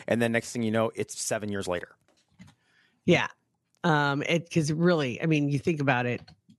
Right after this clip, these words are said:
Speaker 2: that just doesn't even make sense. The days
Speaker 1: Yep.
Speaker 2: pass slowly, but the years fly by. There we go.
Speaker 1: Yeah. That's
Speaker 2: Um, yeah, I can't, I can't believe it. So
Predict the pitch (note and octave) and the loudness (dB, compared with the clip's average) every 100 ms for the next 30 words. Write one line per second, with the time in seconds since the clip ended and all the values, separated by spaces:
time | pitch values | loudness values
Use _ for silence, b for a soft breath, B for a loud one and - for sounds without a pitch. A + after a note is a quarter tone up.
0 | _ _ _ _ F3 F3+ E3 C#3 C#3 B2 | _ _ _ _ 2 2 2 0 -2 -2
1 | B2 A2+ A2 - A2+ D#2 - D#3 F3 A#3 | -2 -4 -6 -4 -4 -4 -2 2 4 4
2 | - B3+ A#3+ - F#3+ F#3+ E3 - C#3+ D#3+ | 4 2 2 0 0 0 0 0 0 0
3 | - D#3 C#3 A2 F#2 G#2+ C3+ F#2+ F2+ A#2+ | 0 0 0 -2 -2 -2 -2 -2 -6 -4
4 | A2+ G#2+ F#2+ - _ _ _ _ _ _ | 0 0 0 -12 _ _ _ _ _ _
5 | F3+ E3+ D#3 C3 A#2+ b b b b b | 2 4 2 -2 -6 b b b b b
6 | b _ C#3+ - - - E3 - D#3 C#3 | b _ 0 2 -2 -2 -6 0 0 -2
7 | - C#3+ - C3+ - G2+ F2 - _ _ | -6 -10 -6 -6 -6 -8 -10 -14 _ _
8 | - C#3 C3+ | -4 -4 -4